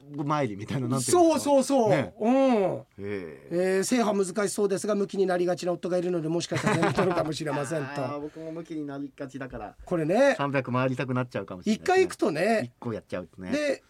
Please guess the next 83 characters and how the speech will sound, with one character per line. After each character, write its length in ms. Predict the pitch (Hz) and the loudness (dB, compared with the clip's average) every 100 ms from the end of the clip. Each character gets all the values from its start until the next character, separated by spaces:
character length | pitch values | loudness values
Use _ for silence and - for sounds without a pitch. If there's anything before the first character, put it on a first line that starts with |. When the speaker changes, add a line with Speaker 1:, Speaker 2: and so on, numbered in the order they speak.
| _ _ _ | _ _ _
Speaker 2:
な 140 | 262 262 | -2 0
ん 40 | |
か 100 | 233 | 2
そ 100 | 254 | 2
ん 40 | |
な、 80 | 240 | 2
あ、 280 | 240 240 220 | 4 4 2
ご 220 | 240 311 | 2 2
主 120 | 349 | 4
人、 240 | 392 370 277 | 6 6 6
あ 60 | |
の、 140 | 226 214 | 6 4
ス 100 | 269 | 4
マ 120 | 302 | 4
ー 40 | |
ト 80 | 339 | 6
フ 60 | 359 | 6
ォ 20 | |
ン 20 | |
も 40 | 277 | 6
持 120 | 233 | 4
っ 40 | |
て 80 | 240 | 2
な 80 | 220 | 0
か 80 | 202 | 2
っ 60 | |
た 80 | 214 | 0
け 80 | 165 | 0
ど、 220 | 156 190 | 2 2
Speaker 1:
う 20 | 135 | 2
ん。 100 | 90 | -4
Speaker 2:
ス 140 | - 262 | -2 0
マ 80 | |
ー 40 | 294 | 2
ト 100 | 311 | 4
フ 40 | |
ォ 40 | 254 | 4
ン 20 | |
を 40 | 202 | 2
購 160 | 202 | 2
入 120 | 214 | 2
し 60 | 214 | 2
た 100 | 240 | 2
の 120 | 175 | 0
が、 260 | 147 180 135 120 | 2 0 0 -6
Speaker 1:
え 40 | |
え。 60 | 98 | -2
Speaker 2:
ド 160 | 226 240 | 2 6
ロ 140 | 349 | 8
ー 20 | |
ン 60 | 381 | 8
の 100 | 320 | 6
操 160 | 247 240 | 2 -2
作 100 | 214 | 0
に 80 | |
ス 120 | 170 214 | 0 2
マ 100 | 240 | 2
ー 20 | |
ト 80 | 277 | 2
フ 40 | |
ォ 40 | 254 | 2
ン 20 | |
が 80 | 190 | 0
必 160 | - | 0
要 60 | 202 | 2
だ 80 | 196 | 2
と 100 | 180 | 0
い 40 | |
う 60 | 147 | -2
こ 100 | 147 | -4
と 100 | 147 | -8
で、 80 | 127 | -6
ス 100 | 185 | -2
マ 100 | 175 | 0
ホ 120 | 196 | 0
デ 80 | 190 | 0
ビ 100 | 160 | 0
ュ 40 | |
ー 20 | |
だ 60 | 120 | -4
っ 20 | |
て。 60 | |
Speaker 1:
へ 20 | 117 | 0